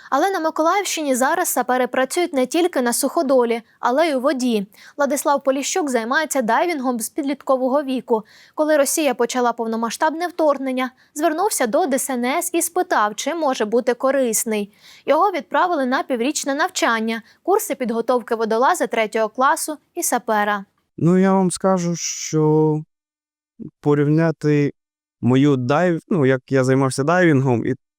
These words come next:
Speaker 2: тим, чим я займаюся зараз, це сугубо дуже різні речі, тому що там це як хобі, роздивлятися рифи, риб і так далі. А це саме праця, тому що потрібно, м, працювати в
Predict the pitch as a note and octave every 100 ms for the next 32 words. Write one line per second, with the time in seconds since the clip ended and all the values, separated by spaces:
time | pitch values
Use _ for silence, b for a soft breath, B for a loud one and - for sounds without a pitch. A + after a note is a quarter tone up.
0 | - C#3+ C3 - C#3 B2+ B2 B2+ C3 C3
1 | B2+ D3+ C3 - A#2+ A#2+ A#2 A#2 C3 C#3
2 | C3 A#2+ A2+ A#2+ A#2+ A#2 A#2 A#2 B2+ D3
3 | - A2 A#2+ A#2+ A#2 B2+ A#2+ _ _ _
4 | - C3 A#2+ - B2 A#2 A2+ - - G3
5 | E3+ D3 D3 C3 - B2 A#2+ A#2+ A#2+ A2+
6 | A#2 - B2+ E3+ D#3+ - C#3+ C3 C3+ A#2+
7 | B2 D3+ D3 - - B2 A2+ A#2+ A#2+ A2+
8 | G#2+ A#2 - F3 E3 D#3+ C#3 A#2 E3 E3
9 | A#2 A#2+ A#2 - A#2 G#2+ _ _ _ _
10 | _ C3 C3+ C#3+ B2+ B2 - _ _ _
11 | _ _ _ _ _ _ C3 B2 A2+ -
12 | _ C3+ B2+ C#3 C3 B2+ - A#2 A2 A#2
13 | A#2+ A#2 A#2 A2